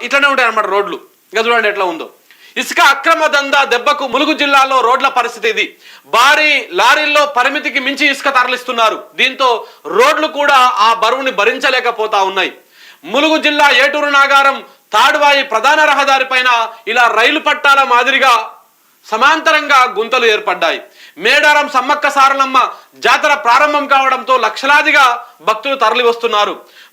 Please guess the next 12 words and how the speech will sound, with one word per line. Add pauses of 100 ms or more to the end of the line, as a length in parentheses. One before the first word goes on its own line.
భారీ
స్థాయిలో (120)
భక్తులు (920)
వస్తూ (120)
పోతూ (120)
ఉన్న (400)
రోడ్లు
ఇలా
ఉండడంతో (140)
తరచూ (100)
ప్రమాదాలు
జరుగుతున్నాయి.